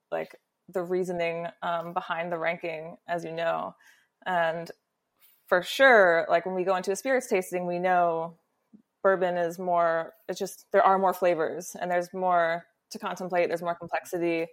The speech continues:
you know, like, the top fifty wines, it's gonna be a lot more red wines in the top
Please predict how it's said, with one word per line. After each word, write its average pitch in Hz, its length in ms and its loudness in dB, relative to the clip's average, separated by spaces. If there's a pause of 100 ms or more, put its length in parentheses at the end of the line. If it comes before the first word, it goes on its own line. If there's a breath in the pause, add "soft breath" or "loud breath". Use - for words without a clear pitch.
(520 soft breath)
you 202 80 -6
know, 170 160 -2
like, 151 260 -6 (480)
the 175 60 -10
top - 180 -6
fifty 214 240 -4
wines, 202 420 4
it's 170 140 -14
gonna 175 200 -4
be 170 380 -2 (540)
a 165 60 -4
lot 165 160 2
more 190 140 0
red 202 200 4
wines 214 360 2
in 175 100 -4
the 170 100 -4
top 165 300 2